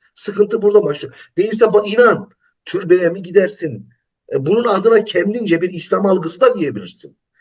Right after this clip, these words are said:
Türbeden mi medet beklersin? İnsana mı inanırsın? Yaratıcıya mı inanırsın? Deist mi olursun? Ateist mi olursun? Müslüman mı olursun? Hristiyan mı olursun?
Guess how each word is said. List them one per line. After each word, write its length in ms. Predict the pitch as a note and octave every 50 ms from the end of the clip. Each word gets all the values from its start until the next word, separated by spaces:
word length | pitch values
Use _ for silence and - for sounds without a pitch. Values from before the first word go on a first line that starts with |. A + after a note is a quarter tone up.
| _ _ - - - _ _ _
Türbeden 580 | - - F#3 F#3 F3 F#3 F3 D3+ D#3+ D#3 E3 F#3+
mi 80 | G3
medet 360 | F#3+ F#3 E3+ D#3 D3+ D3 -
beklersin? 600 | C#3 C3 C3+ - A#2+ A2 G2+ - - A#2+ A#2 - - _ _ _ - - _ -
İnsana 480 | D#3 D#3 D3+ - - D#3+ D3+ D3+ C#3
mı 160 | C#3+ E3+ F3
inanırsın? 600 | E3 E3 D#3+ D#3 D3+ C#3 - - B2 G#2+ G2 - - _ _ _ _ _ _ _ _ _ _ _ _ _ _ _ _ _ _ - - _ _ _ _ _ -
Yaratıcıya 600 | D3 D#3 E3 F3 E3+ E3+ E3 C#3+ B2+ C#3 D3 D3
mı 80 | D3+ E3+
inanırsın? 760 | E3+ E3 E3 E3 D#3+ D3+ C#3+ - - C3 A#2+ - - - -
Deist 400 | C3 C3+ E3 F3+ F3 - - -
mi 80 | D#3 F3
olursun? 680 | F3 F3 E3+ E3 D3+ - - C#3+ B2 G#2+ F#2+ - _ _ _ _ _ _ -
Ateist 500 | - C3+ C3 A#2+ D3+ C#3 C3+ C3+ - -
mi 80 | D#3+
olursun? 540 | D#3+ E3 D#3+ E3+ E3+ - - E3+ C#3 A#2 A2
Müslüman 480 | A#2 A2+ - - - D3+ D#3+ E3 F3 F3+
mı 100 | F3+ E3
olursun? 400 | D#3 C#3+ C3+ C#3 C3+ B2 B2 D3
Hristiyan 420 | D#3+ D3+ - - E3+ G3 F#3+ F3+
mı 60 | D#3
olursun? 240 | C#3 C#3+ C#3+ - -